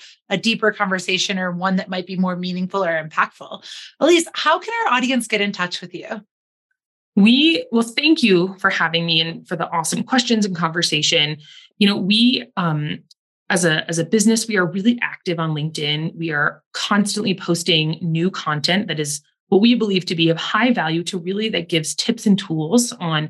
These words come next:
Speaker 2: how to be better networkers, how to be better storytellers, again, as a tool to connect. So people can check us out on LinkedIn, and it's at Articulated Intelligence. Um, they can also come to our website, which is articulated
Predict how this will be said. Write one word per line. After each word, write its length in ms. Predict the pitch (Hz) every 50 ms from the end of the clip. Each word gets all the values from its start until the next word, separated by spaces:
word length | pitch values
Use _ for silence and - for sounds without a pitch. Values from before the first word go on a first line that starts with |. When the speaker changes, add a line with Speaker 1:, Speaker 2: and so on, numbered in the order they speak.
| - - - - - _ _ _ _ _ _
Speaker 2:
how 240 | _ - - 196 196
to 100 | 202 190
be 120 | 196 190
better 260 | 165 185 175 175 170
networkers, 640 | 165 160 - - 170 160 156 - 156 147 143 143 -
how 160 | - - 196
to 100 | 196 196
be 140 | 175 190 185
better 240 | 160 165 143 147 156
storytellers, 880 | - - - 170 151 147 147 147 - 156 156 147 143 147 143 147 -
again, 260 | - - 147 139 139 151
as 140 | 147 143
a 60 | 147 143
tool 640 | 147 - - - 214 185 160 156 147 151 180 180 - _
to 100 | - -
connect. 520 | - - 170 160 139 135 196 233 - - - - - - - - _
So 320 | - - 214 190 190 - -
people 240 | - 247 233 247 247
can 140 | 247 247 240
check 240 | - 226 196 196
us 160 | 214 196 202 202
out 180 | 185 180 -
on 160 | - 170 165
LinkedIn, 400 | 160 156 160 165 165 170 - 185
and 160 | 208 202 165 147
it's 280 | 143 147 - - - -
at 240 | - 156 151 160 -
Articulated 800 | 165 156 151 - - 175 180 175 160 160 147 147 156 156 151 151
Intelligence. 960 | - 170 156 156 147 - - 139 147 151 - 220 247 302 311 - - - - _ _ _ _ _ _ _ _
Um, 220 | - 156 151 156
they 80 | 156 165
can 180 | - 185 196 - -
also 240 | 165 160 - 170 160
come 240 | - - - 165
to 100 | 156 -
our 140 | 160 147 139
website, 420 | 135 127 127 - - 233 254 262 -
which 140 | 170 -
is 100 | 165 143
articulated 800 | 143 143 143 - 180 165 - 165 151 151 147 147 147 147 147 -